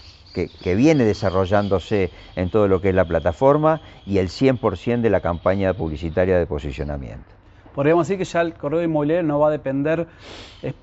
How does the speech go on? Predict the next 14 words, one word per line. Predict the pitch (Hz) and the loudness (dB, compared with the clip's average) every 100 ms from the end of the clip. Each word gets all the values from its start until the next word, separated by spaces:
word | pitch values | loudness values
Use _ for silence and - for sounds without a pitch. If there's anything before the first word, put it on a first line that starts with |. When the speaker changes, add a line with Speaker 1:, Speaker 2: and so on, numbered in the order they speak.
| - | -12
Speaker 2:
exclusivamente | 143 160 - 190 175 180 190 | -6 -6 0 2 4 2 0
de | 180 | 0
alguna | 143 143 160 165 | 2 2 0 2
herramienta, | 139 139 160 175 170 180 180 | 2 2 2 0 2 4 4
o | 147 135 | 2 -4
ya | 151 | -10
sea, | - 165 151 | -10 -4 -2
digamos, | 139 143 143 131 - | 0 -2 -2 -6 -10
este, | 147 - 139 | -12 -6 -4
de | 131 | -2
Buenos | 139 139 131 | -2 -4 0
Aires | 190 196 190 185 165 | 0 2 0 -2 -4
o, | 139 131 | -4 -6
o, | - 131 131 | -4 -4 -4